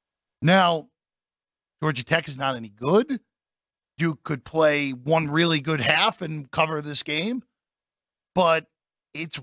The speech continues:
really difficult to take a team coming off of just a, an absurd shooting performance like Duke had earlier in the week at Pitt and then take them to cover a giant number, even in their, e-,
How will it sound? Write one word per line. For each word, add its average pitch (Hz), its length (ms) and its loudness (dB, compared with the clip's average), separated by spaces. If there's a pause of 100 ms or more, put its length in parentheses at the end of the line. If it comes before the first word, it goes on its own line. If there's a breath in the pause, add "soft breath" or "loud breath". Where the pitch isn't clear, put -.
really 208 320 4
difficult 156 460 -2
to 143 80 -12
take 147 200 -6
a 139 60 -12
team 143 240 -10
coming 147 300 -4
off 143 180 2
of 135 100 -20
just 135 220 -14 (100)
a, 147 200 -14
an 143 80 -4
absurd 180 600 0
shooting 156 360 -4
performance 135 480 -6
like 127 180 -2
Duke 143 200 -10
had 135 220 2 (380)
earlier 147 280 2
in 135 40 -2
the 135 60 -4
week 135 200 -6
at 123 180 -8
Pitt 123 280 -4 (500)
and 143 140 0
then 139 140 0
take 151 240 0
them 135 120 -6
to 131 60 -4
cover 123 300 -2
a 123 40 -6
giant 120 340 -2
number, 120 300 -6
even 160 280 0
in 139 120 0
their, 127 240 -2
e-, 151 60 -4